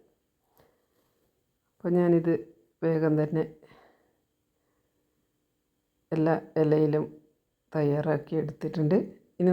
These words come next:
നമുക്കിത് ഇഡ്ഡലി പാത്രത്തിൻ്റെ ആവിയിൽ വേവിക്കാൻ വേണ്ടി വെക്കാം. ഒരു പതിനഞ്ച് മിനിറ്റ് സമയം നമ്മൾ വെയിറ്റ് ചെയ്താൽ നമ്മളെ ഈ മത്തൻ ഇലയട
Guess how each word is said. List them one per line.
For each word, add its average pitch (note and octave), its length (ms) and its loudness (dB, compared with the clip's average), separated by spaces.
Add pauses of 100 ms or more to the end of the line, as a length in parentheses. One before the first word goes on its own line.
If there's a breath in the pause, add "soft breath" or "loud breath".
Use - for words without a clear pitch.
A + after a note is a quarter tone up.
നമുക്കിത് D#3 420 0 (540)
ഇഡ്ഡലി D3+ 340 -2
പാത്രത്തിൻ്റെ D#3 600 0 (520)
ആവിയിൽ D#3 320 -2 (240)
വേവിക്കാൻ D#3 500 0
വേണ്ടി D#3 280 2
വെക്കാം. F#3 300 -4 (680 soft breath)
ഒരു G3 160 4 (180)
പതിനഞ്ച് F3+ 540 4
മിനിറ്റ് E3 360 0 (360)
സമയം D#3+ 400 2
നമ്മൾ D#3 180 0 (2750)
വെയിറ്റ് D#3 360 2
ചെയ്താൽ D3+ 280 0 (140)
നമ്മളെ D3+ 240 0 (240)
ഈ - 20 -2 (1400)
മത്തൻ F3 400 0 (260)
ഇലയട D#3 380 0